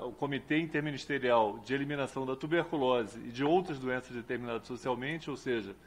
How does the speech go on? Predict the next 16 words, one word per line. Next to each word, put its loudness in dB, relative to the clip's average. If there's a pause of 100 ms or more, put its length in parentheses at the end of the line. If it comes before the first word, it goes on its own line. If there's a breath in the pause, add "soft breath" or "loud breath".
(240 loud breath)
as -4
doenças -4
da 2
pobreza, 2 (420 loud breath)
né, 0 (160)
a, 4
a, -14 (640 loud breath)
na 6
perspectiva 4
da 0
gente 0
respeitar 4
um 2
acordo 2
internacional 0
dos, -6